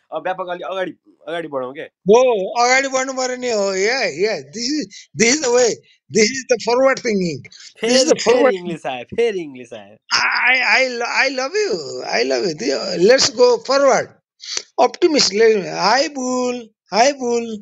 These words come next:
Speaker 2: hi बुलजी।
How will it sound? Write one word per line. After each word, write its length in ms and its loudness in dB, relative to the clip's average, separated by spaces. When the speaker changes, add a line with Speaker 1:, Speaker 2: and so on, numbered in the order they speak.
Speaker 2:
hi 320 4
बुलजी। 1000 -2